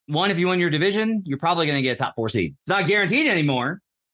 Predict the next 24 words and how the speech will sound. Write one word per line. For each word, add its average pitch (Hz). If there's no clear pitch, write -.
but 139
it's 113
very 156
likely 170
that 123
if 110
you 113
win 110
your 107
division, 107
you're 113
gonna 117
get 123
a -
top -
four 131
seed. 131
Two, 254
division 196
matters 190
a 131
lot 113
in 101
tiebreaker. 87